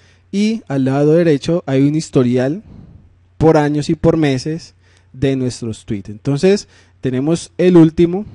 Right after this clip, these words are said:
que fue hace un día, ¿ya? Y el primero, podemos hasta mirar nuestro primer tweet.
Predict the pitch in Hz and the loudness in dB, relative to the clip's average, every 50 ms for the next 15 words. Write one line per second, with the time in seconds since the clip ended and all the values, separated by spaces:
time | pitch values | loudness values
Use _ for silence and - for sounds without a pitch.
0 | - - 131 120 117 - 135 127 131 135 139 143 - - 156 151 151 139 123 120 | -12 -8 -6 -6 -4 -2 0 0 0 0 0 -2 -2 -2 -2 0 0 0 -2 -2
1 | 147 208 - - - - _ _ _ _ _ _ _ _ _ - 107 117 175 - | -4 -8 -14 -20 -20 -20 _ _ _ _ _ _ _ _ _ -16 -14 -14 -14 -18
2 | _ _ _ _ _ _ _ - _ _ _ _ _ _ _ - 160 175 180 185 | _ _ _ _ _ _ _ -20 _ _ _ _ _ _ _ -2 0 2 2 2
3 | 190 - - - _ _ _ _ - 165 175 - - 196 190 180 165 151 143 147 | 2 -2 -6 -14 _ _ _ _ -2 -2 -2 0 0 0 2 4 4 4 4 2
4 | 196 226 - - - - - - - - - - - - - - _ _ _ _ | 0 -4 -8 -18 -20 -20 -20 -20 -20 -20 -20 -20 -20 -20 -20 -20 _ _ _ _
5 | _ _ _ _ _ _ - 127 123 131 147 165 - 160 143 135 - - 131 117 | _ _ _ _ _ _ -2 -2 0 0 -2 -2 -2 -4 -6 -4 -4 -4 -4 -4
6 | - - _ _ _ _ 127 127 127 120 120 123 123 139 151 151 - - 135 127 | -4 -8 _ _ _ _ -8 -6 -4 -4 -4 -4 -2 -2 -2 -2 -2 -2 -2 -2
7 | - 120 120 113 113 120 120 - _ - 139 131 135 | -2 -4 -4 -4 -6 -6 -8 -8 _ -2 -2 -2 -2